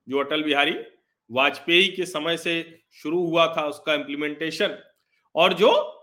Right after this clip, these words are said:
पीवी नरसिम्हा राव के समय से शुरू हुआ था,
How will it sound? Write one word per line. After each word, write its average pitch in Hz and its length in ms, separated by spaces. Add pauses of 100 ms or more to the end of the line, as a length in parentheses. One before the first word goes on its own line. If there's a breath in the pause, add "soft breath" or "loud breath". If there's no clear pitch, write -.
(120)
पीवी 220 260
नरसिम्हा 226 480
राव 202 240
के 202 80
समय 185 280
से 185 140
शुरू 170 260
हुआ 160 220
था, - 500